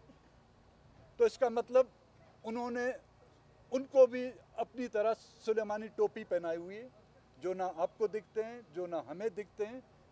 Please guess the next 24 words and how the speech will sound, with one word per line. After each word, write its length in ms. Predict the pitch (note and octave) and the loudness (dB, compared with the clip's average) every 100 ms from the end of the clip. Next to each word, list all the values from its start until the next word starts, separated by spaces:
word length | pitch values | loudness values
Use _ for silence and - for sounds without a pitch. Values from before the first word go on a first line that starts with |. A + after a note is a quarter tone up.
| - | -8
जिनको 320 | F#3 G#3+ A3+ | -8 -2 0
कहा 280 | G3+ F3 G3+ | 0 4 2
जाता 340 | F#3 F3+ F#3 | 4 0 2
है 160 | F3 F#3 | 0 0
नामालूम 680 | F3+ D#3 D#3 D3+ D3 C#3 A2+ | -2 -6 -4 -4 -4 -10 -12
है, 100 | G2 - - G3 | -18 -20 -12 -4
और 80 | |
हमको 260 | E3+ G#3+ B3 | -2 2 2
मालूम 420 | G3 F#3+ G#3+ G#3 | 4 0 0 -6
है 120 | G#3+ G#3 | -6 -2
ये 120 | G3+ F#3 | -2 -2
नामालूम 480 | E3 E3 D#3+ D#3+ | -8 -6 -6 -8
कौन 260 | D3 B2 G2+ | -16 -16 -18
है। 140 | - - - - - - - - - - - | -20 -20 -20 -20 -20 -20 -20 -20 -20 -14 -2
आज 240 | C4 B3 - - - - | 0 0 -4 -20 -20 -12
कुछ 180 | A3+ A3+ | -12 -8
ही 60 | |
दिन 180 | G3 G#3 | -6 -4
पहले 340 | - F#3 G3 C#3+ - - - - - - - - - - - - - - - - - - - - | 2 2 2 -4 -6 -20 -20 -20 -20 -20 -20 -20 -20 -20 -20 -20 -20 -20 -20 -20 -20 -20 -20 -16
हुकूमत 380 | G3 C#4 D4 C#4+ - | -6 0 2 2 0
के 120 | B3+ | -2
इत्यादी 480 | A3 - B3 B3+ C4 E3 - - - - - - - - - | 0 4 4 4 -2 -8 -14 -20 -20 -20 -20 -20 -20 -20 -8
जमात 440 | - G#3+ A#3 A#3 - | -4 2 2 2 -2
के 140 | A3 | 2